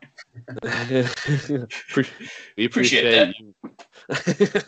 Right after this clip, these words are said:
Speaker 1: <laughs>
Speaker 2: I appreciate you. <laughs>
Speaker 1: Okay, excellent. And, uh, now we crack on to the mailbag.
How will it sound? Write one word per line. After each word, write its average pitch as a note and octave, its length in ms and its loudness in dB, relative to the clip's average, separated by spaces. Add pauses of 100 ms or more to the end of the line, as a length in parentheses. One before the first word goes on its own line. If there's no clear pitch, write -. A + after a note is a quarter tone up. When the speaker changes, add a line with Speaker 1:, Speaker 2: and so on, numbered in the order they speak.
(120)
Speaker 1:
<laughs> - 100 -20
Speaker 2:
I - 140 -4
appreciate - 680 -6
you. E3+ 200 -6 (560)
<laughs> - 1300 -8 (2500)
Speaker 1:
Okay, E3+ 420 2
excellent. C#3+ 360 -2
And, B2+ 200 -4
uh, C3 220 -2 (300)
now C#3 340 -2
we A2 180 -4
crack C3+ 400 -6
on C3 200 -2
to B2+ 120 -10
the A#2+ 80 -8
mailbag. G#2+ 640 -2